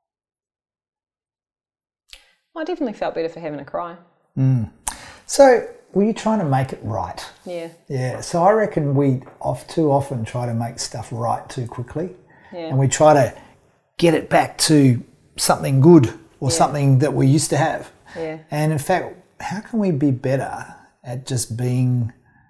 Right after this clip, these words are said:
Speaker 2: with not okay and not right and sit with that and stew in it?
Speaker 1: And how will it change how people respond to us? 'Cause like our chat about the failed audio, I got back in the car and I started off trying to be like,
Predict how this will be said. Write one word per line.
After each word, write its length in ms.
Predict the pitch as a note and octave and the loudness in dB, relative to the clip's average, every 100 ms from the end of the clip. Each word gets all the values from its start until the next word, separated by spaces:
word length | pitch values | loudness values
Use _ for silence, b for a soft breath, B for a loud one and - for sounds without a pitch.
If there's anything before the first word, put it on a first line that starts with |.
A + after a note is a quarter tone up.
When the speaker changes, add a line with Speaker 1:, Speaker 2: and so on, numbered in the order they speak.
| _ _ _ - | _ _ _ -6
Speaker 2:
with 380 | B2+ B2 A2 B2+ | 0 0 -2 -4
not 300 | B2+ C#3+ A#2 | -4 -4 -8
okay 400 | F#2+ G#2+ F#2 G#2 _ _ _ - | -12 -14 -14 -20 _ _ _ -10
and 200 | A#2+ A#2+ | -6 -4
not 200 | B2 - | -4 -6
right 320 | G#2+ F#2 - - - _ _ | -10 -10 -12 -16 -20 _ _
and 140 | C#3 A#2+ | -6 -4
sit 220 | - - | -4 -6
with 160 | C#3+ G#2+ | -8 -8
that 340 | G#2 - - _ _ _ _ - | -10 -14 -18 _ _ _ _ -8
and 100 | A#2+ | -4
stew 460 | - - C#3+ D#3 | -4 -4 0 2
in 100 | C3 | 0
it? 200 | F#2 - - | -6 -14 -12
Speaker 1:
And 100 | F#3 | -8
how 200 | G3+ G#3 | -6 -6
will 100 | F#3 | -8
it 100 | C#3+ | -10
change 260 | D#3+ D#3 | -12 -10
how 100 | D#3 | -12
people 340 | C#3 D#3 D3 C#3+ | -10 -12 -10 -10
respond 480 | C#3 - F#3 G3 G3 | -10 -12 -12 -12 -10
to 80 | |
us? 220 | B2 - - | -10 -12 -14
'Cause 200 | F3 F#3 | -10 -4
like 260 | G#3 G#3+ | -4 -2
our 100 | F#3+ | -4
chat 340 | F#3+ - C3+ - | -4 -6 -6 -6
about 220 | D3+ D3 | -10 -10
the 60 | D3 | -10
failed 380 | - D3+ C#3+ D3+ | -4 -2 -2 -2
audio, 460 | G#3+ F3 B2+ B2+ - - | -2 -2 -4 -8 -10 -8
I 100 | F#3 | -6
got 120 | G#3+ | -2
back 160 | G3 | -2
in 80 | E3 | -2
the 60 | D3 | -12
car 340 | - C#3+ D#3 - | -12 -14 -14 -10
and 120 | F3+ | -6
I 40 | E3+ | -4
started 380 | - A#3 G3 | 4 6 8
off 260 | G3+ E3+ - | 8 6 4
trying 140 | G3 F3 | 0 2
to 60 | F3 | 2
be 60 | |
like, 220 | E3+ E3 | 4 4